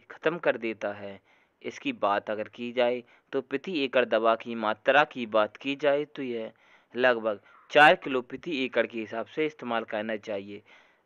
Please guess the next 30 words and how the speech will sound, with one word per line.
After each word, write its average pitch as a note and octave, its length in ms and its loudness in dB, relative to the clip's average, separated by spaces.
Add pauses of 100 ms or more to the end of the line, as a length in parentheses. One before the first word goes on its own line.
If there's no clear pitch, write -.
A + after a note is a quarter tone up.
(140)
और B2 260 6
इसका - 360 -2
इस्तेमाल A2 480 -4 (300)
विशेषकर A2+ 680 -4 (420)
दो D3+ 200 2
फसलों C#3 400 -2
के B2+ 140 -6
लिए A2+ 360 -6
कंपनी C3+ 420 -4
ने A2+ 200 -6
इसे B2+ 220 -4
बनाया A#2 400 0
है। G#2 240 -10 (420)
ग-, - 280 -8
धान C3 320 2
और B2+ 200 4
गन्ने A#2+ 360 -2
की C3 160 -12
फसल A2+ 340 -4
में A2 140 -8
यह G#2+ 220 -4 (320)
मुख्यतः B2 500 0
प्रयोग A2+ 420 -6
किया C3+ 220 4
जाता G#2+ 340 -4
है G2+ 240 -14 (180)
और D#3 220 6
यह G#2+ 300 -4 (680)
किन D#3+ 140 -2
किन B2 280 -6